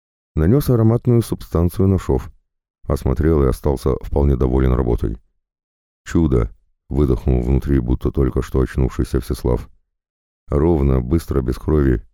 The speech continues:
ну чисто златошвея". "Ремесло, князь, просто ремесло", — скромно подумал я.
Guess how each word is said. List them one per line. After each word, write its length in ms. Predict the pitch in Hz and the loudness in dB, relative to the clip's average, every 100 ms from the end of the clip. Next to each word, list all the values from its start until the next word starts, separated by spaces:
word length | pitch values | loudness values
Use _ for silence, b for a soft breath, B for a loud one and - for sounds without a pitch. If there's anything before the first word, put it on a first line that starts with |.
| _ - | _ -2
ну 180 | 82 | 0
чисто 420 | 76 - 82 - 73 | 0 -2 -2 -2 -2
златошвея". 760 | 71 69 78 - 69 62 57 - _ _ _ _ _ _ _ - | 0 0 -2 0 2 2 0 -4 _ _ _ _ _ _ _ -4
"Ремесло, 480 | 82 110 110 - 117 | 0 2 0 0 0
князь, 340 | 73 67 - - | 0 -2 -4 -12
просто 340 | - 110 - 90 | -2 -2 0 0
ремесло", — 480 | 76 67 - 67 64 _ _ _ _ _ | 0 0 0 0 -2 _ _ _ _ _
скромно 300 | 71 67 64 | -2 0 0
подумал 380 | 67 60 64 58 | -2 0 0 0
я. 220 | 55 57 | -2 -4